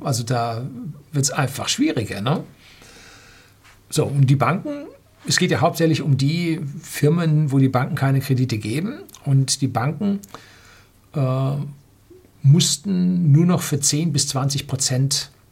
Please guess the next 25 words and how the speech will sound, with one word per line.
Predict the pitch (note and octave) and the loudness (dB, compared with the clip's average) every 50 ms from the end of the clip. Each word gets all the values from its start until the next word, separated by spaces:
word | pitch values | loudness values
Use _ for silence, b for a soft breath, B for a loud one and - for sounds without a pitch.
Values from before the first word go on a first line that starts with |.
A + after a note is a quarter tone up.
| - - | -4 -2
des | C3+ B2 - C3+ | 0 0 4 4
Risikos | C#3 C3+ C#3+ C3+ - - B2 - - | 4 6 4 4 0 -2 -6 -6 -6
aufkommen. | - - C3 - - - - - E3+ G3+ A#3 B3 B3+ - _ _ _ - - | -4 -4 -4 -4 -4 -8 -6 -4 -4 -4 -4 -6 -10 -14 _ _ _ -20 -8
Hat | - C3 | -6 -2
der | B2+ B2+ | -2 -2
Gesetzgeber | - - B2+ - - - B2 A2 G2+ | -2 -2 -4 -4 -2 -4 -4 -6 -6
gesagt, | G2+ - - D#3 D3 - - | -6 -4 -4 -4 -6 -6 -4
wir | E3 C#3+ | -2 -2
übernehmen | A#2+ A#2 A#2 A#2 B2 C3 C3 B2 B2 B B B B B B B | -2 -2 -4 -2 -2 -2 -2 -2 -4 B B B B B B B
achtzig | A#2+ - - - | -6 -4 -4 -4
bis | C3+ B2+ - - | -4 -4 -4 -2
neunzig | A#2 A2+ B2 - - A2 | -2 -4 -2 -4 -6 -6
Prozent | - G#2+ - - A#2+ B2+ C#3 C#3 - - - - - - | -8 -8 -6 -4 -2 -2 -2 -2 -4 -8 -14 -20 -14 -8
des | - - - | -6 -6 -6
Ausfallsrisikos | - - D#3+ D#3 - F3 E3+ D3 - D#3 D#3 D#3+ E3+ F3 - - D3+ C#3 | -4 -4 -4 -2 -2 -2 -2 0 0 0 0 0 0 -2 -2 -2 -4 -4
von | - - C3 | -2 -4 -4
diesen | A#2+ A#2 A2+ B2+ G#2+ | -4 -2 -4 -4 -4
Krediten | - - G#2 C3 C#3 C#3 C4 C4+ D4 - - _ _ _ _ _ _ _ _ _ _ _ _ _ _ B B B B B B B B B B B - | -6 -4 -2 -2 -2 -2 -4 -8 -8 -12 -20 _ _ _ _ _ _ _ _ _ _ _ _ _ _ B B B B B B B B B B B 2
und | D#3 C3 | 4 4
dann | C#3 D3 | 6 6
die | C#3+ C#3 | 4 4
Banken | B2 A#2 A#2+ - | 4 0 -2 -4
trotzdem | - - G3+ - - C3 | -4 -4 -2 -2 -2 -4
nicht | G#2 F#2+ - | -4 -6 -6
vergeben. | - - G#2+ - G2+ F#2+ G2+ G#2+ | -8 -8 -8 -8 -10 -10 -10 -12